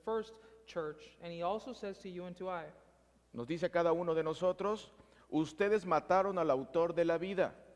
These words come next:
Speaker 1: "You killed the author of life,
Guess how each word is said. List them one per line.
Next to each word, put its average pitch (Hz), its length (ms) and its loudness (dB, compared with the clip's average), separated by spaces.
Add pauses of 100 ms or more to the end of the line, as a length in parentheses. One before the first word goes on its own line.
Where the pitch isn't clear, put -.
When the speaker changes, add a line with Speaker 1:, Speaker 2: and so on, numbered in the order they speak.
(600)
Speaker 1:
"You 208 480 -4 (440)
killed 233 420 0
the 180 140 -8
author 196 400 0
of 175 140 -2
life, 170 280 -2